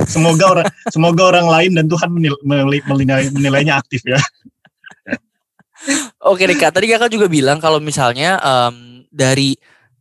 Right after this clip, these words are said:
Speaker 2: eh, tek-, apa, dari, dari P A ya, dari P A, P T, G P, sampai,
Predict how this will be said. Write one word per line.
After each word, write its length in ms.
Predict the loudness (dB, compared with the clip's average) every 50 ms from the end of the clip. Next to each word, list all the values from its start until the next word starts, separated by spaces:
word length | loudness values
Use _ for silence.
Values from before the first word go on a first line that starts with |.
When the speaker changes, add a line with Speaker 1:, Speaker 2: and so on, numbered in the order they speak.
| _
Speaker 2:
eh, 220 | -2 -2 0 0 -2 -2
tek-, 300 | -2 -2 -2 -2 -4 -6
apa, 240 | -4 -2 -2 -2 -2
dari, 220 | -2 -4 -4 -4
dari 220 | -4 -4 -2 -2 -4
P 300 | -4 -8 -14 -20 -8 -6 -6 -2
A 120 | -2 -2 -2 -2
ya, 80 | -2
dari 180 | -2 -2 -4 -4 -2
P 160 | -2 -2 -2
A, 260 | -2 -2 -2 -2 -2 -2
P 240 | -4 -4 -4 -4 -4
T, 320 | -6 _ -10 -10 -10 -10 -10
G 220 | -6 -4 -4 -4
P, 480 | -4 -6 _ -6 -4 -2 -2 -2 -4 -6
sampai, 460 | -6 -6 -8 -8 -6 -4 -4 -4 -4